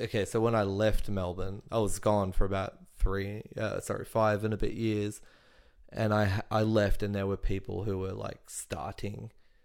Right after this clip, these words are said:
at the kind of the bottom, and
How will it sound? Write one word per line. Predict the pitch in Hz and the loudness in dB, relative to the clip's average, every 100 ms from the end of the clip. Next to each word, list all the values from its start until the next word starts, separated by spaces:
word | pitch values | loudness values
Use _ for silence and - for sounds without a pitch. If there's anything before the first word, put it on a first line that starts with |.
| _ - | _ -14
at | 113 - | -12 -10
the | 101 - - - - - _ _ _ _ _ _ - | -10 -10 -10 -12 -16 -20 _ _ _ _ _ _ -14
kind | - 95 | -8 -8
of | 92 | -8
the | |
bottom, | 90 98 92 98 95 98 - - _ _ _ _ _ - | -6 -2 -2 -2 -6 -10 -16 -20 _ _ _ _ _ -10
and | 101 101 | -8 -8